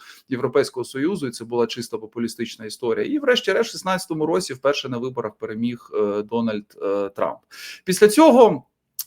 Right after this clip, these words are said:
популізм почав поширюватися ще, е, швидше, так би мовити, і, е, незважаючи на те, що дехто з, е, політологів говорить про те, що, ну, це явище поступово втра-, втрачає свої позиції, коли ми дивимося на різні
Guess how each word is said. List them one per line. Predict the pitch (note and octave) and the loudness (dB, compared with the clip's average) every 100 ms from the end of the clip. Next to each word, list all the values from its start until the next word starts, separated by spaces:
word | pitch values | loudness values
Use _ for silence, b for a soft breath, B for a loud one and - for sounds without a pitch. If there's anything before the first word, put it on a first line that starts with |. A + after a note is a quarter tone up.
| - | -4
популізм | D3+ F#3 G3 D3 C#3 | 2 4 2 0 -4
почав | C#3 D#3 C#3+ | -2 0 0
поширюватися | C3+ - C#3+ B2 A#2 A#2 A2+ | -2 -6 -4 -2 -4 -6 -8
ще, | A2+ - C3+ A#2+ G#2 - - | -8 -4 -2 0 -2 -4 -6
е, | A2+ A2+ A2 - | -4 -2 -4 -6
швидше, | - D#3+ C#4+ - | -6 -4 -4 -4
так | A#3 F3 | -6 -4
би | E3 | -4
мовити, | E3+ F3 D3+ D3 B2+ B2 B B B | -2 0 0 0 -4 -6 B B B
і, | F3 F#3+ G3 | -4 2 4
е, | F3+ C#3+ C#3+ | 4 2 0
незважаючи | D#3+ D3+ D#3 D#3+ D#3 D3 C#3 | -2 -4 0 4 4 2 -4
на | C#3 | -2
те, | D3 | -2
що | C#3+ C#3+ | -2 -2
дехто | C#3 C3+ - A#2 | -2 -2 -4 -6
з, | A2+ A#2 | -6 -6
е, | B2+ B2 A#2 A2+ A2+ A2 A2 A2 A2+ A#2 - - - | -4 -2 0 0 0 -2 -4 -4 -6 -6 -8 -10 -8
політологів | B2 B2 D3 B2+ A2 G#2+ | -6 0 0 0 -2 -8
говорить | G#2 A2+ B2 A2+ G#2+ | -10 -8 -4 -4 -4
про | - | -12
те, | - A#2 | -6 -6
що, | G#2+ - A2 F#2+ - B B | -4 -4 -4 -4 -6 B B
ну, | D#3 | -6
це | - C#3 | 0 2
явище | C#3+ C3+ A#2+ - A2 | 4 4 2 -6 -14
поступово | G#2+ - A#2 C3 A2 | -16 -16 -6 -4 -4
втра-, | - B2 A#2+ - | -6 -4 -4 -4
втрачає | B2+ - C#3 A2 | -10 -2 0 0
свої | - A#2 A#2 | -2 -4 -4
позиції, | C3+ F3+ C#4+ - D#3 | -4 -4 -4 -2 -6
коли | C3 E3+ G#3 | -2 0 0
ми | D#3+ | 2
дивимося | E3+ D#3 C3+ B2 A#2+ | 4 4 2 -2 -4
на | B2 | -2
різні | C#3+ B2+ A#2 G#2 | 0 -2 -2 -6